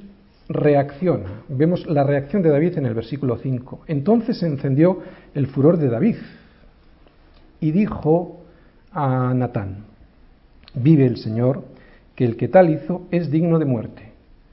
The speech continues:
Ya empezamos a emi-, emitir un juicio, ¿de acuerdo? Este es el primer juicio. Y el segundo juicio. "Y debe pagar la cordera", recordar esto, "con cuatro tantos, porque hizo tal cosa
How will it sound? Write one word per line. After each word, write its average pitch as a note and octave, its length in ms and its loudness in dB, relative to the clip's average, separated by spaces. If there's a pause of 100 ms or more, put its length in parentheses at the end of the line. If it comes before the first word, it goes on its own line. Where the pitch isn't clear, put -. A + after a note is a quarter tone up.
(200)
Ya D3 100 -2
empezamos D#3+ 380 -2
a D#3 80 -4
emi-, C#3 300 -6
emitir C#3 380 -4
un C#3+ 100 -8
juicio, - 380 -12 (260)
¿de B2+ 80 -10
acuerdo? F3+ 380 -10 (200)
Este A#3+ 180 -8
es G3+ 60 -6
el G3+ 80 -4
primer F3 260 -2
juicio. - 440 -10 (120)
Y D#3+ 100 -2
el D#3 60 -2
segundo G#3+ 340 -2
juicio. - 420 -10 (640)
"Y D#3+ 120 0
debe B3+ 220 4
pagar E3+ 300 2
la C3+ 160 0
cordera", G3 580 2
recordar G3+ 380 0
esto, - 340 -10 (360)
"con D3 320 2
cuatro A#3+ 380 4
tantos, F#3 800 -2 (380)
porque C#3+ 540 -2
hizo F3+ 240 -4
tal E3 280 0
cosa E3 420 -6